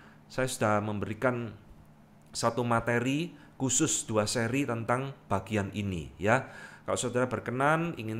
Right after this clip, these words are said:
tahu, silakan lihat sendiri materi yang saya berikan. Apa alasannya tidak boleh membaptis bayi dan apa alasannya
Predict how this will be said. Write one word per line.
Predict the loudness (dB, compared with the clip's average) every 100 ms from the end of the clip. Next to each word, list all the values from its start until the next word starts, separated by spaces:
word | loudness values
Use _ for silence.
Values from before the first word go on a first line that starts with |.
| 0
tahu, | 2 2 -2
silakan | -4 -2 0 0 -2 -2
lihat | -2 -2 -2
sendiri | -4 -4 -2 -2
materi | -2 -4 -4 -2 -2 -2 -8 -18 -10
yang | -4 -2
saya | -2 -4
berikan. | -4 -4 0 0 0 -12 -20 -20 -2
Apa | 0 6 6 4 -2 -14 -20 -18 0
alasannya | 2 4 2 2 2 -2
tidak | 0 0 2
boleh | 0
membaptis | 0 -2 -4 -4 -6 -2
bayi | -2 2 2 0 -4 -18 -4
dan | -4 0 2
apa | 2 2 4
alasannya | 2 4 0 0 -2 -4